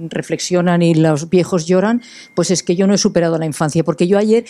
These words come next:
me estaba rele-, me estaba releyendo el capítulo de la Isla Barataria y me estaba tronchando de risa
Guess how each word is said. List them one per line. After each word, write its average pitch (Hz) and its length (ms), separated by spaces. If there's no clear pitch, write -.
me 208 80
estaba 247 360
rele-, 233 380
me 220 100
estaba 269 340
releyendo 226 640
el 185 120
capítulo 214 680
de 196 140
la 170 220
Isla 208 400
Barataria 170 760
y 233 120
me 196 120
estaba 220 500
tronchando 262 840
de 220 100
risa 202 340